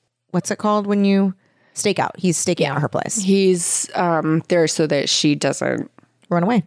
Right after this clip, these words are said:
Speaker 2: Run away.
Speaker 1: And do exactly what she's gonna do.
Speaker 2: Mm-hmm. And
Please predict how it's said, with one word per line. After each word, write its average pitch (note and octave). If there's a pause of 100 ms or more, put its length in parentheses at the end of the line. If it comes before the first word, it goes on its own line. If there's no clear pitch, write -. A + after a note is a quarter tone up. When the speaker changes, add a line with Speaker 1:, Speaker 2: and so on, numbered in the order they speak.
(140)
Speaker 2:
Run E3
away. G3+
Speaker 1:
And F#3
do F#3
exactly F3
what F3+
she's F3+
gonna F#3+
do. A3+ (160)
Speaker 2:
Mm-hmm. B3 (580)
And E3+